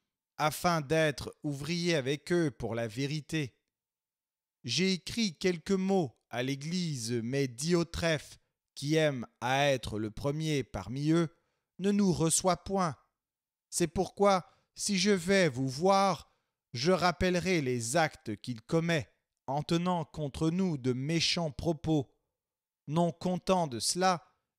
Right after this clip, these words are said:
il ne reçoit pas les frères, et ceux qui voudraient le faire, il les en empêche et les chasse de l'Église. Bien-aimé, n'imite pas le mal,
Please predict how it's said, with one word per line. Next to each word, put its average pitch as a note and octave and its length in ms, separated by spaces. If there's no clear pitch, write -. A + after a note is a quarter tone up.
il F3 200
ne F3+ 80
reçoit E3+ 560
pas E3 180
les B2 160
frères, E3 540
et D3 260
ceux F3+ 340
qui B2+ 220
voudraient A#2+ 420
le C#3+ 140
faire, F#3 440
il E3 180
les D#3 240
en D#3 140
empêche F3+ 720
et D3 140
les D3 180
chasse D3+ 380
de B2 100
l'Église. C#3+ 680
Bien-aimé, D#3 680
n'imite G3 420
pas F3 160
le F3 140
mal, F3 440